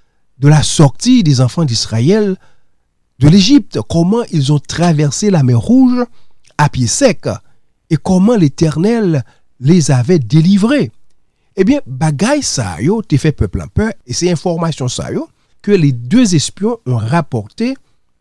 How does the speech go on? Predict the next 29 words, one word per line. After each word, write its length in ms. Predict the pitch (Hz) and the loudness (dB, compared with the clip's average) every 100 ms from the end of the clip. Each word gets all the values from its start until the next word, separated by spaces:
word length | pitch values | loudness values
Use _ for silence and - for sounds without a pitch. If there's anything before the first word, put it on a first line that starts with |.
| _ _ _ _ - | _ _ _ _ -4
à 100 | 160 | -2
Josué. 520 | 156 214 233 277 135 - _ _ _ _ _ _ _ - | 0 -2 -2 -6 -8 -12 _ _ _ _ _ _ _ -4
Au 80 | |
verset 340 | 139 165 - 196 | 0 0 2 0
vingt-quatre, 720 | 151 139 254 240 175 143 127 | 0 -2 -2 -4 -4 -4 -4
dans 180 | 123 123 | -4 0
Josué 340 | 139 135 175 | 0 0 -2
chapitre 440 | 165 143 143 135 | -4 -4 -6 -6
deux, 280 | 117 208 208 - - _ _ _ | -4 -2 -2 -4 -14 _ _ _
la 120 | 143 | -6
parole 300 | 151 175 208 | -4 -2 -2
nous 120 | 190 | 0
dit, 220 | 170 247 - 147 | -2 -4 -4 0
les 140 | 156 | 0
deux 340 | 135 220 247 | 2 0 -2
espions 340 | 208 - 233 254 | -2 -4 -6 -4
disaient 280 | 180 165 190 | -2 0 0
à 100 | 151 | 0
Josué, « 400 | 135 135 214 233 _ _ | 0 -2 -4 -6 _ _
Certainement, 840 | - - 262 247 - 220 240 311 190 - - | -12 -2 -2 0 0 2 2 0 -4 -12 -2
l'Éternel 600 | 160 190 202 180 196 233 - | 0 2 0 0 0 0 2
a 120 | 143 | 2
livré 380 | 156 143 160 202 | 4 2 0 0
tout 140 | 156 | 2
le 120 | 151 | 2
pays 320 | 143 156 196 | 2 0 2
entre 200 | 180 - | 0 -2
nos 120 | 131 135 | -2 0
mains, 220 | 202 | -2